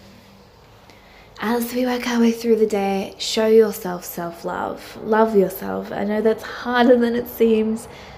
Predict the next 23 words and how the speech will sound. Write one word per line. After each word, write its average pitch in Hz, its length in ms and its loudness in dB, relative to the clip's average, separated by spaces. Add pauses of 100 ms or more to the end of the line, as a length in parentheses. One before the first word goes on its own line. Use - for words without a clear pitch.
(180)
Do 240 100 2
the 240 120 8
best 226 260 2
you 208 80 2
can. 190 400 -4
Let's - 260 -10
swap 226 260 -2
that 214 120 -4
little 208 200 4
voice 196 360 2
in 185 80 -4
our 180 160 -6
head 262 500 -2 (380)
to 214 140 -2
something - 420 -8 (100)
positive. 170 640 -10
Let's 180 200 -14
be 185 180 -6
really 180 220 -4
positive 180 680 -4
and, 170 220 -10 (1200)
and, 175 360 -6
um, 165 440 -12